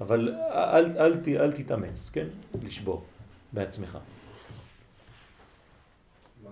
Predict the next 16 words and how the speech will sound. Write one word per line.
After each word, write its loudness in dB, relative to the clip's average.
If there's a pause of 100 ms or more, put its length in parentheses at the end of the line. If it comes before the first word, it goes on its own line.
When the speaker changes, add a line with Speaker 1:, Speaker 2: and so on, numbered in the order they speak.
Speaker 2:
קורה -10
לתמורות -14
שחוזרים -18
ועוברים? -18 (300)
הם -18
חוזרים -12
חזרה -14
דרך -14
אותו -18
שביל. -16 (400)
Speaker 1:
כן. -2 (240)
Speaker 2:
אור -12
המלכות -8
נכנס -14 (140)
לזה -12 (180)
חזרה. -14